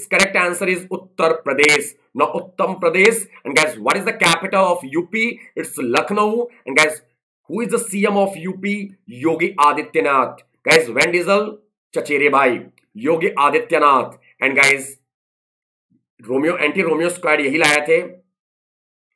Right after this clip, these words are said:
अरे power monster नहीं होंगे, <laughs> minister होंगे, कोई नहीं, monster, minister, जो भी है, समझ गया आपकी बातों को, विवेक।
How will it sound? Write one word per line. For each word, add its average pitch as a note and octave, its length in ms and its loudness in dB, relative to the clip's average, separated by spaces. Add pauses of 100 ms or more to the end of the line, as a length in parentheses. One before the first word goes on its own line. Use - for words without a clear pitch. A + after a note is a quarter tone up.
(320)
अरे G#3+ 160 6
power A3 400 4
monster G#3 540 0
नहीं B3+ 180 0
होंगे, A3+ 240 0
<laughs> G#3+ 120 -6
minister G3 520 -4
होंगे, F3+ 360 0
कोई - 400 2
नहीं, A3+ 100 2
monster, F3+ 500 0
minister, F#3 360 -4
जो F3 160 -2
भी G3 80 0
है, F#3+ 60 0
समझ F#3+ 220 0
गया D#3+ 160 0
आपकी D3 180 -4
बातों C#3+ 240 -2
को, D3+ 80 -12
विवेक। D3 440 -2